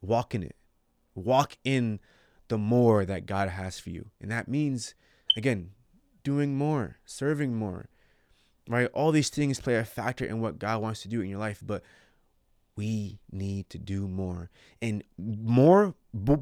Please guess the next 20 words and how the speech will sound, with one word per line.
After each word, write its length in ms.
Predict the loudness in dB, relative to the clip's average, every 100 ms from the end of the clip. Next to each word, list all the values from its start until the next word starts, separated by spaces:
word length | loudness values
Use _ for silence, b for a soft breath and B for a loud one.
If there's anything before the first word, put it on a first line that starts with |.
| 2
doing 240 | 6 8 8
more 320 | 6 4 2 0
means 260 | 0 0
being 360 | 0 0 2 2
more 120 | -2 -4
intentional 640 | -8 -8 -8 -6 -4 -2
about 260 | 0 0 2
God 240 | 0 2
in 60 | 0
your 80 |
life. 360 | 0 -2 -4 _ b b b
Is 260 | 4 6 8
God 300 | 10 10 8 6
actually 440 | 4 4 0 0
first 400 | 0 0 0 -2
in 160 | -6 -4
your 100 | -4
life? 220 | -6 0
That's 200 | 2 2
s-, 220 | -6 -18